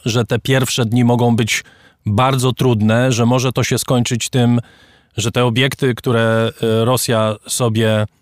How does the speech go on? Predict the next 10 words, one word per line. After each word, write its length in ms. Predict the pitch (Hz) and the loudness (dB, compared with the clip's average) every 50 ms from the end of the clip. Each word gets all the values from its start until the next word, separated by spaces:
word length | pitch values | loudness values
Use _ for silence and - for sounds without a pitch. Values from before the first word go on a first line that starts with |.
| _ _ _ _ _ _ _ | _ _ _ _ _ _ _
zweryfikowała 1040 | - 107 98 104 104 127 120 120 - - 117 - 123 113 107 113 113 120 117 113 | -6 -4 -2 0 0 2 2 0 0 -2 -2 -2 0 0 2 2 0 0 0 0
i 80 | 113 110 | 0 0
uznała 640 | 113 117 107 - 120 123 123 120 120 113 107 104 101 | 0 0 0 0 0 0 2 2 2 0 0 0 -2
za 540 | 95 101 107 104 101 101 101 101 101 101 104 | -2 -2 0 0 0 0 0 0 -2 -2 -4
zagrażające 840 | 107 98 107 101 113 113 110 101 113 113 117 113 110 107 - 113 104 | -4 -4 -2 0 0 0 0 0 0 0 0 0 0 -2 -2 -2 -2
jej, 180 | 104 107 107 104 | -2 -2 -2 -2
zostaną 520 | 104 127 117 - - 135 123 123 120 113 | -2 -4 -4 -4 -2 -2 0 0 0 0
po 100 | - 117 | -2 -4
prostu 320 | - 127 120 - - - 120 | -4 -2 -4 -4 -2 -4 -2
zniszczone 680 | 104 104 110 107 - - - 120 113 107 110 107 | -2 0 -2 -2 -4 -4 -2 -2 0 0 0 -2